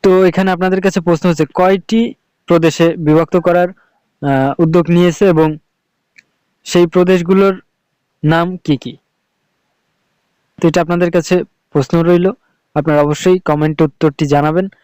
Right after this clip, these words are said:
যদি জেনে থাকেন, আর যদি না জেনে থাকেন তাহলেও কমেন্টে জানাবেন, আমি উত্তর দেওয়ার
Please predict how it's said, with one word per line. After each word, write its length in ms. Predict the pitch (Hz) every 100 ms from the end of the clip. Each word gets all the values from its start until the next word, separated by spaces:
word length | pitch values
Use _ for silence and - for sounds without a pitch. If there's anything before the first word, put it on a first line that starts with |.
| _ _ _ 139
যদি 280 | 151 147
জেনে 240 | 143 147 143
থাকেন, 260 | 131 131
আর 120 | 135 143
যদি 340 | 156 170 175
না 300 | - 139 147
জেনে 220 | 156 165 165
থাকেন 240 | 165 180
তাহলেও 420 | 147 139 147 151 - _ _
কমেন্টে 340 | - 151 160 175
জানাবেন, 340 | 165 170 190
আমি 240 | 151 147 -
উত্তর 280 | 180 - 160
দেওয়ার 280 | 151 156